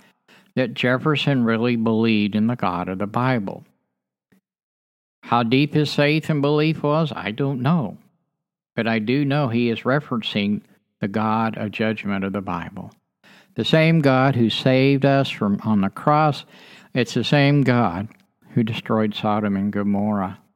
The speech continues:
It is the same God who sent the Jewish people into captivity because of their idol worship and thinking, "Well, as long as God lives in this temple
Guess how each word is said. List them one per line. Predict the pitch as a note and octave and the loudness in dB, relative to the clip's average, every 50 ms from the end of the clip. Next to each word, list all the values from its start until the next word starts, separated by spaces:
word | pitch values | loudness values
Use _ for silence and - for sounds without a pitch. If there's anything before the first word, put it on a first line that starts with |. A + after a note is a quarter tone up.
| _ _ _ _ _ _ _ _ _ _ _ _ _ _ _ _ _ _ _ - | _ _ _ _ _ _ _ _ _ _ _ _ _ _ _ _ _ _ _ 0
It | C3+ D3 D3 | 2 4 4
is | D3+ C#3+ - | 4 2 2
the | D3 B2+ | 2 2
same | - - D#3 D#3+ E3 E3+ E3+ E3 | 4 4 4 4 6 4 4 4
God | D#3 D#3 D3 D3 D3+ D3+ D#3 E3 D#3 - - - - - - | 4 4 4 4 4 4 4 2 2 -2 -6 -14 -20 -4 2
who | - C3+ C3+ | 4 4 4
sent | B2+ - D3 D3+ D#3 - - | 4 4 4 4 4 4 2
the | D3 B2+ | 2 2
Jewish | A2 - D3+ E3+ E3+ F3+ F#3 E3+ - | 4 4 4 4 4 4 2 2 2
people | - - F#3+ G3 - - C3 A#2 A#2+ | 2 2 4 4 4 2 2 2 2
into | A#2+ A#2+ A#2 B2+ | 2 2 0 -2
captivity | A#2+ - C3+ C3+ C3 - - - D#3 D#3+ D#3+ C#3 A#2 A2 F#2 F2+ F#2+ | 0 0 2 2 2 0 0 2 4 4 6 6 4 2 0 0 0
because | G#2+ A#2+ B2 - B2 B2 A#2 G#2+ | 0 0 2 2 2 2 2 2
of | A#2 A2+ G#2 G2+ | 2 2 2 2
their | A#2 A#2+ A#2 A#2+ | 2 2 2 2
idol | B2 C3+ D3+ E3 D3+ B2 A2+ | 2 2 4 4 4 2 2
worship | G#2 G#2+ G#2 G2+ - - B2 A2 - - - - - - - - - | 2 2 0 0 -2 -4 -6 -6 -6 -10 -20 -20 -20 -20 -20 -8 -2
and | B2+ B2+ A#2 - | -2 0 2 2
thinking, | C3 C3+ C#3+ C3+ - C#3+ C#3 B2+ A#2 | 2 2 2 2 2 2 2 2 4
"Well, | B2 B2 B2 A#2+ A#2 A#2 A#2 A2+ G#2 | 2 2 2 2 2 0 0 0 -2
as | A2+ A2 - A2+ | -2 -2 -2 0
long | A2 A#2 B2 B2+ C3 | 0 2 2 2 0
as | B2+ A#2+ B2 | -2 -2 -2
God | - B2+ B2 C3+ C3 | 0 2 2 2 2
lives | C3 C3 C#3+ D3+ D3+ C#3 - | 2 2 2 2 2 0 0
in | D3 C3+ | 0 0
this | C3 C#3 C#3+ C#3+ - | 2 2 0 -2 -2
temple | - E3+ F#3+ G#3 G3 - - G2+ G#2 G#2+ A2 A2+ | 0 2 2 2 2 0 0 -2 0 0 -2 -4